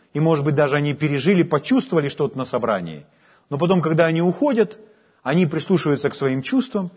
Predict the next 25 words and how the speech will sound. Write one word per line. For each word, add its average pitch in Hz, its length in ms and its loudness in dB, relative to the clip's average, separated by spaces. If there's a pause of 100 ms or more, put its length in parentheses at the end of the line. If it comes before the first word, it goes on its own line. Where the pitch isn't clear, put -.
(140)
и 143 60 -4
начинают 151 460 0
говорить 143 220 0
всякие 143 340 -2
неправильные 123 500 -2
слова, 202 500 -2 (340)
начинают 147 460 0
говорить: 143 420 2 (360)
«Ну, 185 240 4
видно, 143 280 0
я 139 300 2
не 120 180 -2
исцелился», 170 640 0
и 117 140 -8
так 104 180 -4
далее. 82 320 -8 (1080)
<clears throat> 147 540 -2 (480)
В 147 580 2 (380)
пятидесятые, 185 720 0
шестидесятые 180 840 -2
годы 170 420 0
в - 80 -16
Соединённых 170 400 -2
Штатах 165 380 -2
было 147 420 -2